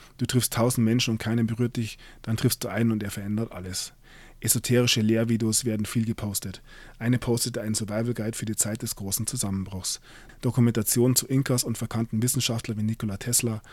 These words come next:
aber auch dramatische Berichte über die Lage der Welt sowie Artikel und Interviews des russischen Senders R T tauchen dort auf. Und eben alle möglichen Verschwörungstheorien, wie die These, dass Flüchtlingsbewegungen von der U-S-Regierung als Waffe eingesetzt werden oder dass Merkel gerade dabei ist,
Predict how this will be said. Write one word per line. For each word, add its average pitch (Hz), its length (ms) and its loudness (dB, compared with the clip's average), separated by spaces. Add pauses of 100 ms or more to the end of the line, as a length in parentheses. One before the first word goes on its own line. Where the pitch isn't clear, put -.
(180)
aber 117 180 0
auch - 80 -6
dramatische 110 500 0
Berichte 120 360 -2
über 110 140 -4
die 110 80 -4
Lage 107 320 -2
der 104 140 -4
Welt 113 200 0
sowie 110 200 -2
Artikel 113 400 -4
und 107 160 -8
Interviews 113 380 -2
des - 220 -4
russischen 113 360 -2
Senders 101 320 -6
R - 200 -10
T 110 380 -2
tauchen 104 340 -2
dort 113 200 -2
auf. 95 320 -12 (720)
Und 120 220 2
eben 127 320 4
alle 120 420 4
möglichen 113 400 0
Verschwörungstheorien, 104 960 -2 (320)
wie 120 80 0
die 110 100 0
These, 120 360 2
dass 107 280 0
Flüchtlingsbewegungen 117 920 2
von 110 140 0
der 113 100 2
U-S-Regierung 110 640 0
als 110 180 0
Waffe 98 240 -6
eingesetzt 92 460 -2
werden 95 300 -4 (320)
oder 113 200 2
dass 104 180 0
Merkel 107 320 0
gerade 101 300 -2
dabei 98 320 -4
ist, 110 200 -4